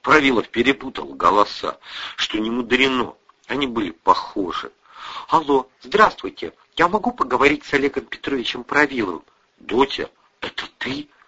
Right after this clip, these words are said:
На другом конце провода произошло некоторое замешательство, а потом тот же голос, только утративший кажущееся спокойствие,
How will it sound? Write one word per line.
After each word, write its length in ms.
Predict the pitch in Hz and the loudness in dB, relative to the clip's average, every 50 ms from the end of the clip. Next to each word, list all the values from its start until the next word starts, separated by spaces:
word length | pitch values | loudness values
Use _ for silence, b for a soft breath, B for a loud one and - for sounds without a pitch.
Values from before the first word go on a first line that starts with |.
| b b b _ _ _ _ - - | b b b _ _ _ _ -8 -6
На 80 | 127 | -4
другом 420 | 113 123 120 113 107 110 135 127 113 | -2 0 -2 -2 -2 0 -2 -2 -2
конце 380 | - - 87 87 - - 107 | -2 -8 -8 -8 -6 -4 -6
провода 500 | - - - 92 110 123 117 - - - | -4 -4 -4 -2 0 0 0 0 -2 -6
произошло 640 | - - 85 82 87 82 82 92 85 - 117 113 101 | -10 -8 -4 -4 -4 -4 -4 -4 -4 -4 -4 -4 -4
некоторое 540 | 90 95 98 - - - - 80 78 73 | -4 -6 -8 -8 -10 -8 -6 -4 -4 -4
замешательство, 1000 | 73 - 98 95 92 - - - - 107 - - 76 - - - - - - - _ _ _ - - | -4 -6 -8 -6 -6 -6 -2 0 0 -2 -2 -4 -8 -12 -12 -14 -16 -16 -16 -18 _ _ _ 2 6
а 120 | - - | 6 8
потом 340 | - - - - 143 117 98 | 8 8 6 6 4 -2 -2
тот 260 | - - 123 135 - | -2 0 0 0 2
же 140 | - 101 104 | 2 0 0
голос, 500 | 90 82 98 113 120 107 92 80 - - _ _ | 0 0 2 2 2 2 2 -2 -8 -12 _ _
только 300 | - 120 113 - - 123 | -4 -2 -2 0 -2 -2
утративший 760 | 127 - - 131 123 127 120 - - 85 - - 90 78 - _ | -2 -2 0 4 6 6 6 4 0 -6 -6 -6 -6 -8 -8 _
кажущееся 800 | - - 127 104 - 98 90 - - - 87 82 - - - 80 | 4 6 6 6 6 4 -2 -2 -2 -2 -4 -4 -6 -8 -10 -10
спокойствие, 800 | - - - - - - - 113 117 104 - - - 78 69 | -8 -4 -2 -2 -2 -2 -2 -2 -2 -2 -2 -6 -8 -10 -10